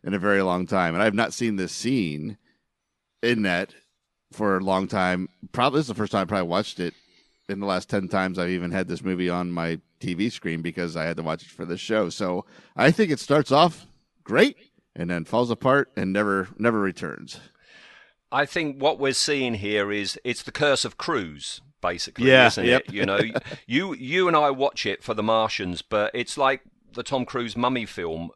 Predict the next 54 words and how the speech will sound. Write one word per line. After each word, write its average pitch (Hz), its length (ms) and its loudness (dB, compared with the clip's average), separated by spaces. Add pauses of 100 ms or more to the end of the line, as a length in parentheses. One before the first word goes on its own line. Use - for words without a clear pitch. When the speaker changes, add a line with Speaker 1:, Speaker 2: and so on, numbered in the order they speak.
(120)
Speaker 2:
You 113 120 -2
know, 101 340 -2
you're 127 200 2
Speaker 1:
Yep. 147 200 8
Speaker 2:
gonna, 165 240 0
you're 135 200 2
gonna 156 200 0
get 147 220 -2
far 156 320 4
more 147 240 2
Tom 143 260 -2
Cruise 107 560 -2 (440)
than 120 120 0
Speaker 1:
Than 110 140 4
the 107 40 2
Speaker 2:
the, - 0 -
Speaker 1:
Mummy. 85 460 -2 (160)
Speaker 2:
than 123 140 2
the 120 100 2
rest 113 320 2
of 87 100 -4
it, 85 260 -8
you 98 120 -4
know? 104 320 0
Speaker 1:
Yeah. 131 300 8
Speaker 2:
And 117 160 0 (340)
for 165 240 0
that 139 200 8
reason, 139 440 2
I 120 80 6
mean, 123 260 0
yeah, 120 220 6
I, 151 280 4
I, 170 340 0 (100)
I 139 140 -2
enjoy 170 360 0
the 139 80 0
beginning. 82 400 -6
I 107 140 0
like 120 300 2
the 110 80 -12
beginning. 82 460 -8
I've 87 220 -6
got - 200 -4
problems 151 380 -4
with 110 120 -10
the 98 80 -10
film 104 360 -2
and 92 140 -4
the 87 80 -6
changes 104 600 -4
that - 160 -10
they 87 140 -6
did 92 180 -10